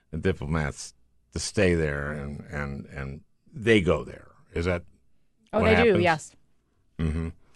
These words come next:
Speaker 1: I mean, is this illegal? Is it illegal?
Speaker 2: It is illegal if money from foreign governments go into the pocket of the president, and the Trump Organization,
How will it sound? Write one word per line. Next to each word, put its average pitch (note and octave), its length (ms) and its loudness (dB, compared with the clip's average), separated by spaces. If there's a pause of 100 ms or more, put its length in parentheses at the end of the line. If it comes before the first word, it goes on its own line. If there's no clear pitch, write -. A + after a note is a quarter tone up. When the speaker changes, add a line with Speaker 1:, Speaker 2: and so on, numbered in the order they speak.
(540)
Speaker 1:
I A#2+ 80 4
mean, B2+ 200 0
is B2+ 420 4
this F#2 480 0
illegal? F#3+ 540 2 (400)
Is A#2+ 380 6
it G#2+ 380 -2
illegal? C3 440 0 (1080)
Speaker 2:
It A3+ 160 4
is G#3+ 260 2 (140)
illegal C4 640 6 (220)
if - 320 -2
money G#3+ 400 4
from F#3+ 680 4 (320)
foreign G3 300 6
governments F#3 520 4
go F3+ 300 4
into F#3+ 1000 0
the F3 360 2
pocket G3 440 0
of F#3+ 180 0
the G3 60 -4
president, F#3+ 640 -2
and G3 520 -2 (400)
the F#3+ 100 0
Trump G3+ 340 -4 (180)
Organization, G3+ 800 0